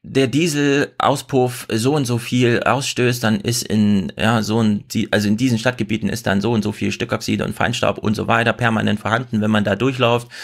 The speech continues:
dann steigt die Wahrscheinlichkeit, dass, wenn man eh schon krank ist, nochmal um vier Komma acht Prozent, dass man ein bisschen kränker wird und so weiter. Das wäre seriös, ja?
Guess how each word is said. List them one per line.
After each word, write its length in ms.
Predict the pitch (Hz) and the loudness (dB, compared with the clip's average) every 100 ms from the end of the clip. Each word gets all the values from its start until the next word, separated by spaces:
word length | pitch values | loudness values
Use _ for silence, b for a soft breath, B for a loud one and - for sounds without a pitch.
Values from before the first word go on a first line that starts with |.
| B B - | B B 0
dann 200 | 160 165 | 0 0
steigt 600 | - - 175 202 208 170 | 0 0 0 0 -2 -2
die 140 | 165 | 0
Wahrscheinlichkeit, 920 | 156 147 175 185 170 151 - 156 151 | 0 0 0 0 0 -4 -6 -4 -2
dass, 120 | 139 | -2
wenn 120 | 131 156 | -2 -2
man 180 | - | 0
eh 220 | 196 208 175 | 2 2 2
schon 180 | 165 | -2
krank 300 | 156 139 151 | 0 -2 0
ist, 200 | 143 139 | -2 0
nochmal 360 | 143 156 147 123 | -2 0 0 0
um 80 | 127 | -2
vier 180 | 156 151 | -2 -2
Komma 220 | 127 123 | 0 0
acht 180 | 147 - | -2 -4
Prozent, 400 | 120 135 135 120 | -4 -2 0 -2
dass 120 | 123 | 0
man 120 | 120 | 0
ein 80 | 104 | 0
bisschen 220 | 123 113 | 0 -2
kränker 320 | - 120 104 | -2 -2 0
wird 160 | 123 120 | 0 0
und 80 | 107 | 0
so 80 | |
weiter. 240 | 101 - - B B | 0 -2 -6 B B
Das 180 | 165 - | -4 0
wäre 140 | 101 | 0
seriös, 420 | 92 73 - - - | 0 -4 -6 -6 -4
ja? 240 | 90 | -4